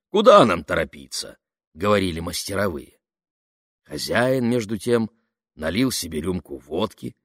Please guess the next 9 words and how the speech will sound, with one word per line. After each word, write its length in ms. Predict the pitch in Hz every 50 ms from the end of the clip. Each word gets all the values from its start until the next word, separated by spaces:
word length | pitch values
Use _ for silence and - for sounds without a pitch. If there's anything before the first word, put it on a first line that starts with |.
| _ _ _ _ _ -
держал 400 | 95 104 90 80 101 110 104 92
её 340 | 71 78 87 85 78 78 71
в 80 | 71
руках 580 | 78 73 - - - 78 80 120 139 - - - _ _ _ _ _ -
и, 60 | 101
обратясь 580 | 101 90 85 90 87 - - 113 110 104 - -
к 80 | -
ним, 280 | 90 90 95 92 85 - _ _
сказал: 640 | - - - - 80 76 - - 71 67 64 - _